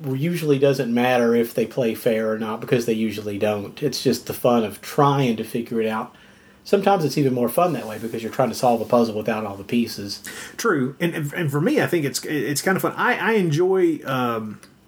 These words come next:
Speaker 2: I enjoy when the movie actually does, when you can look back at the film and the movie did give you clues, but you couldn't put them together. You weren't, you weren't quick or clever enough
Speaker 1: Mm-hmm.
Speaker 2: to dope that out while you were watching it the first time.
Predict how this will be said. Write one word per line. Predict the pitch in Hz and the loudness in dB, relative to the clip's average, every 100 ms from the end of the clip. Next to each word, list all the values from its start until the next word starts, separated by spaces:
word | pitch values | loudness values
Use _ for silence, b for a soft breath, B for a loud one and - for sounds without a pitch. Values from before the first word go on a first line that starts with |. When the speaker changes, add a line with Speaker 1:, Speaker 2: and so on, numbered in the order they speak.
| _ | _
Speaker 2:
I | 175 | 0
enjoy | 196 165 196 190 | 0 2 2 2
when | 160 160 147 | 2 2 2
the | 135 | 0
movie | 131 151 143 131 | 2 2 2 0
actually | 135 135 - 127 | 0 -2 0 -2
does, | 120 113 123 135 147 | -2 -2 0 2 2
when | 139 139 | 2 2
you | |
can | 135 123 | 2 0
look | 131 156 117 | 0 -2 -2
back | 123 135 | -2 0
at | 147 | -4
the | 143 | -6
film | - 160 156 156 156 - _ B B B B - | -2 0 0 -2 -6 -16 _ B B B B -2
and | 143 139 | 0 0
the | 131 | 0
movie | 151 147 | 0 0
did | 123 139 151 147 | -2 0 0 2
give | 165 156 | 2 2
you | 170 170 165 160 156 - | 2 2 0 -6 -14 -6
clues, | 196 180 180 180 - - _ _ _ _ _ _ | 0 2 2 -2 -6 -12 _ _ _ _ _ _
but | 151 147 | 0 0
you | 151 | 0
couldn't | 139 185 151 | 0 0 2
put | 160 | 2
them | 151 | 2
together. | 131 131 147 | 0 2 2
You | 170 | 4
weren't, | 175 170 | 2 2
you | 185 | 2
weren't | 185 180 | 0 0
quick | - 190 | -2 0
or | 143 | -2
clever | - 175 156 170 | 0 0 2 2
enough | 175 175 165 - | 2 0 -2 -4
Speaker 1:
Mm-hmm. | 131 | -4
Speaker 2:
to | 120 | 0
dope | 127 151 151 | 2 2 2
that | 151 135 | 2 2
out | 135 151 | 2 0
while | 120 139 | 0 0
you | 123 | 2
were | |
watching | 120 123 131 160 | 2 2 2 -2
it | 101 | -6
the | |
first | 131 156 151 | -2 -2 -2
time. | 175 170 | -4 -4